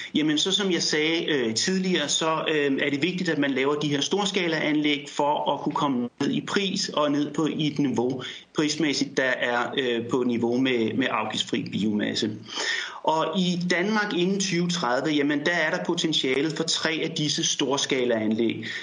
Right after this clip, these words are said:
dem vi kalder lokomotiverne i geotermien i Danmark.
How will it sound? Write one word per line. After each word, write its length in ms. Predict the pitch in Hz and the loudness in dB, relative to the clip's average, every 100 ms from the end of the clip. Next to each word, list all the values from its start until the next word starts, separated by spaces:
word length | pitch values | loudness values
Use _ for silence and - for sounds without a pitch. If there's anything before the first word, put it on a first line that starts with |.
| - - | -6 -2
dem 200 | 147 156 | -2 -2
vi 60 | |
kalder 440 | 160 151 135 135 147 | -2 0 0 0 0
lokomotiverne 840 | 139 135 131 - 160 139 143 139 | 0 0 0 0 0 2 2 0
i 300 | - 143 131 - | 0 -4 -2 -2
geotermien 760 | 131 123 - 131 127 123 131 | 0 0 0 0 0 0 0
i 100 | 143 | 0
Danmark. 460 | - 113 110 110 | 0 -2 0 -2